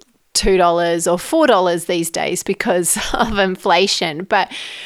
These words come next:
remember how everyone knew our local shopkeepers and knew the local businesses. We didn't travel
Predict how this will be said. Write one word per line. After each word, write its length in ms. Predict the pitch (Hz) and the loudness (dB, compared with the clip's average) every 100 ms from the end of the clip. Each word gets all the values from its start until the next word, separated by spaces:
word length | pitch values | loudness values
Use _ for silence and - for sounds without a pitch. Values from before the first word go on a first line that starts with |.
| - | -4
remember 720 | 233 247 240 262 277 240 233 | 0 2 2 4 4 4 2
how 380 | 254 214 220 214 | -4 -2 -2 0
everyone 640 | - 202 196 220 226 214 220 | 2 0 2 0 0 0 -2
knew 760 | 131 147 190 180 175 175 190 - | -4 -4 -2 0 0 2 0 0
our 180 | 175 | -2
local 400 | 170 170 170 220 | 0 -4 -2 -4
shopkeepers 840 | 226 - - - 175 170 165 151 - | -2 -2 -2 -2 -4 -4 -6 -6 -8
and 420 | - 175 180 185 | -6 -4 -2 -2
knew 260 | 185 190 202 | 0 0 0
the 120 | 202 | 0
local 320 | 185 185 233 | 0 0 -4
businesses. 760 | 196 220 202 190 - 170 175 - | -2 -2 0 -2 -4 -8 -8 -4
We 140 | 190 | -4
didn't 460 | 180 - 190 190 180 | -2 -2 -2 -2 -4
travel 880 | - 185 170 175 175 170 170 160 | -2 0 0 0 -2 -2 -2 -6